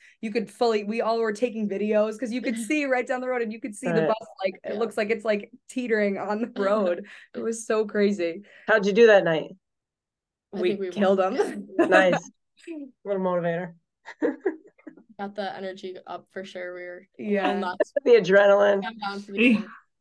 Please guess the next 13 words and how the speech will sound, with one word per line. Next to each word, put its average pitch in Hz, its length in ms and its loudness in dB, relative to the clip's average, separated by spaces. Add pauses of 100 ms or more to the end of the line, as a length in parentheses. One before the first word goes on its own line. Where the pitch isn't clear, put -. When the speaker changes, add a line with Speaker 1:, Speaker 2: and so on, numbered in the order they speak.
Speaker 2:
but 170 120 -12
Speaker 3:
That's 196 240 4
amazing. 170 760 -4 (160)
Speaker 1:
Yeah. 170 340 -8 (1040)
Speaker 4:
Megan, 240 280 2
how 233 120 2
about 220 180 2
you? 190 320 -4 (400)
Speaker 3:
Uh, 202 320 6
I 214 100 4
don't 302 160 8
have 262 140 8
anything 202 560 4